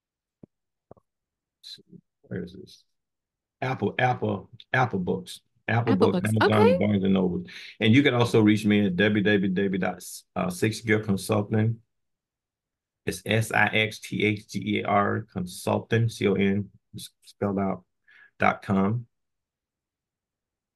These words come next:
Speaker 1: And visit my site there, and all this information and contact stuff is there. There's a good, uh, abstract for the book and what Sixth Gear offers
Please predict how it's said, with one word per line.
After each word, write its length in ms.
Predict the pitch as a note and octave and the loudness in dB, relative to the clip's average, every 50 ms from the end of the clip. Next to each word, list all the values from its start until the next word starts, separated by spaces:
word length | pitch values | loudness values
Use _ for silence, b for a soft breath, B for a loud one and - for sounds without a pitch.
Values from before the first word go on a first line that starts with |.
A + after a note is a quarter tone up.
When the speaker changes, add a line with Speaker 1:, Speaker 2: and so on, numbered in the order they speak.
| _ _ _ | _ _ _
Speaker 1:
And 380 | - G2 F#2+ F#2 F2+ F#2 F#2 F2+ | -2 0 0 2 2 2 2 4
visit 260 | F#2 A#2 A#2+ A2+ G2+ | 4 4 4 4 2
my 120 | F#2 F#2+ F#2+ | 2 0 -2
site 420 | - - - G#2 G#2+ G#2 F2+ F2+ | -4 -6 -4 -2 -2 -2 -4 -6
there, 360 | F#2 F2+ F2 F2 F2 F2 F2+ | -6 -6 -6 -6 -4 -4 -4
and 220 | F2 E2+ E2 F2 F#2 | -4 -4 -6 -4 -2
all 180 | F#2 G2 G#2 G2 | -2 0 0 0
this 160 | F#2 F2+ - | -2 -4 -4
information 640 | F#2+ F#2 - - F2 F2+ F2+ F#2 F2+ F2+ - F#2 F2+ | -6 -6 -4 -4 -2 0 0 0 0 -2 -4 -4 -4
and 180 | F2 F2 - | -4 -4 -6
contact 540 | - F#2 F2+ F2+ F2+ F2+ F2 F2 F2+ F2 - | -6 -6 -6 -4 -4 -4 -6 -6 -6 -10 -12
stuff 280 | - - E2+ F2+ - E2+ | -10 -8 -8 -8 -8 -12
is 100 | E2 E2+ | -12 -10
there. 220 | F2 E2 E2+ F2 | -8 -6 -6 -6
There's 120 | E2+ E2 D#2+ | -8 -8 -12
a 40 | D#2+ | -4
good, 420 | F2 F#2 F#2 F2+ F2+ F2 E2+ E2+ | -2 -2 -2 0 -2 -4 -4 -4
uh, 380 | E2 E2 E2+ E2 D#2+ E2 E2 E2+ F2+ b b b b b b b _ G2 | -4 -6 -6 -6 -8 -8 -10 -12 -14 b b b b b b b _ -4
abstract 580 | G2 G2+ - - - - F#2+ F#2 F2+ - - | -4 -4 -4 -8 -4 -2 -2 -2 -2 -4 -8
for 100 | - - | -10 -8
the 100 | E2+ D#2+ | -8 -8
book 400 | D#2+ E2 F2+ F2+ F#2 F2+ F2+ - - | -4 -2 0 2 2 0 -2 -6 -10
and 540 | F2+ F2 F2 E2+ E2+ E2+ E2 E2 F2+ F2 - - | -10 -10 -8 -8 -8 -8 -8 -8 -10 -10 -10 -6
what 240 | - F2+ F2+ F2+ - | -4 -2 -2 -2 -4
Sixth 320 | - - F#2 F2+ - - - | -4 -4 -4 -4 -4 -8 -2
Gear 180 | F2 F2 F2 | 0 0 2
offers 640 | E2+ E2+ F2 F2 - - D#2 D#2 - - - - | 2 0 0 -2 -6 -10 -10 -10 -10 -12 -16 -20